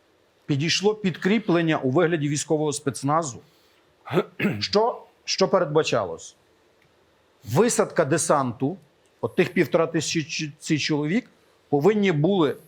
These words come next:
зробити плацдарм для, уявіть собі,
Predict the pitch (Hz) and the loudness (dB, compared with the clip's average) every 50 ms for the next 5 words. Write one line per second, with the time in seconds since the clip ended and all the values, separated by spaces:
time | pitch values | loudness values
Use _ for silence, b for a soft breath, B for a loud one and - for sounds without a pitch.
0 | _ - 107 110 117 147 175 175 160 180 202 202 - - 143 120 107 - - _ | _ -10 -6 -2 2 2 2 4 4 4 4 4 2 0 -2 -2 -2 -2 -6 _
1 | _ _ _ _ _ _ _ - 131 135 160 139 127 131 127 160 170 208 240 254 | _ _ _ _ _ _ _ -2 0 0 2 0 0 0 2 2 2 2 0 -2
2 | 254 247 - _ _ _ _ _ _ _ _ _ _ _ _ _ _ _ _ _ | -4 -6 -10 _ _ _ _ _ _ _ _ _ _ _ _ _ _ _ _ _
3 | _ _ _ _ - 104 101 107 131 160 185 185 170 139 - - 147 160 175 185 | _ _ _ _ -20 -10 -4 0 2 4 4 4 4 2 0 0 2 2 4 4
4 | 180 220 226 175 - - 151 139 120 123 113 - | 4 2 2 0 0 -2 -2 0 0 0 -2 -4